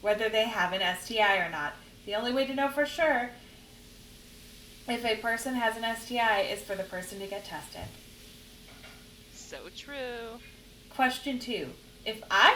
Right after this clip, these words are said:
Speaker 1: have an S T I, I will be able to tell.
Speaker 2: I,
Speaker 1: True or
Speaker 2: I
Speaker 1: false? Sorry.
Speaker 2: Hold on.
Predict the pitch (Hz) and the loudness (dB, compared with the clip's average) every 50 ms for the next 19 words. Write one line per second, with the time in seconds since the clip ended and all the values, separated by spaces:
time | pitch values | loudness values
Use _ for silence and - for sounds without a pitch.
0 | - 262 208 190 190 190 185 175 170 180 180 - - 208 185 170 160 160 165 165 | 6 4 2 0 0 0 -2 -2 -2 -2 -4 -6 -8 -6 -2 -2 -2 0 -2 -2
1 | 180 190 - - - 220 247 320 330 294 214 180 165 160 165 156 147 - 151 143 | -4 -6 -4 0 2 4 4 4 4 2 0 -2 -4 -6 -6 -6 -6 -6 -8 -8
2 | - - 165 - - - - - - - - - - - - - - - - - | -10 -12 -14 -12 -8 -8 -6 -6 -8 -10 -12 -16 -18 -20 -20 -20 -20 -20 -20 -20
3 | - - - - - - - - - - - - - 104 - - - - - - | -20 -20 -20 -20 -20 -20 -20 -20 -20 -20 -18 -16 -16 -16 -16 -16 -20 -20 -20 -20
4 | - - - - - - - - - - - - - - - - - - - - | -20 -20 -20 -20 -20 -20 -20 -20 -20 -20 -20 -20 -20 -20 -20 -20 -20 -20 -20 -20
5 | - - - - - - - - - - - - - - - - - - - - | -20 -20 -20 -20 -20 -20 -20 -20 -20 -20 -20 -18 -18 -18 -18 -20 -20 -20 -20 -18
6 | - - 156 170 175 180 180 175 - 262 262 262 254 247 - 208 196 170 170 - | -10 -4 0 0 0 0 -2 -2 -2 0 2 4 4 4 4 4 2 2 2 -2
7 | - - 202 - - - - - - - - - - - - - - - - - | -2 -2 -2 -2 -2 -6 -10 -14 -16 -20 -20 -20 -20 -20 -20 -18 -18 -18 -18 -18
8 | - - - - - - - - - - - - - - - - - 196 202 202 | -20 -20 -20 -20 -20 -20 -20 -20 -20 -20 -20 -20 -20 -20 -20 -20 -14 -10 -8 -8
9 | 156 117 73 | -8 -8 -10